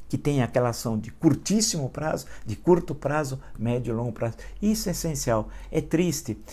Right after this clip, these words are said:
Esse carnaval vai ficar marcado na história. É o carnaval de duzentos e quarenta mil mortos. Se você gostou dessa live e de tantas outras no meu canal, estão entre os quinhentos e setenta e sete mil inscritos,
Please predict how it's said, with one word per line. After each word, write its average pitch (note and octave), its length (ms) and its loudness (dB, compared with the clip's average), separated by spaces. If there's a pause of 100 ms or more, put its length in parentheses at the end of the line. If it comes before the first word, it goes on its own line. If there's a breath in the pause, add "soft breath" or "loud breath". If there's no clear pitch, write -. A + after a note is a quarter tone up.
(120 loud breath)
Esse - 240 0
carnaval C#3+ 460 2
vai C#3+ 140 -2
ficar C#3+ 240 -4
marcado C3 500 2
na C3 120 2
história. A2+ 460 0 (280 loud breath)
É B2 80 6
o B2 40 4
carnaval B2 760 2
de A2+ 80 -2
duzentos A2+ 560 -4
e A#2 60 -6
quarenta A2+ 640 -2 (360 loud breath)
mil A2 240 4
mortos. - 380 -6
Se - 140 -4
você D3+ 360 -4
gostou C#3 480 -2 (140 loud breath)
dessa A#2+ 300 0
live G#2+ 240 0
e G2+ 60 -6
de G2 40 -6
tantas D3+ 420 -2
outras A2+ 240 -4
no G#2+ 60 -2
meu G2+ 160 0
canal, B2 340 2
estão A2+ 240 -4
entre A2 140 -4
os - 60 -12
quinhentos C3+ 300 -6
e - 20 -14
setenta A2+ 280 -6
e - 60 -8
sete G#2+ 300 -2
mil G2+ 160 -2
inscritos, C#3 440 -2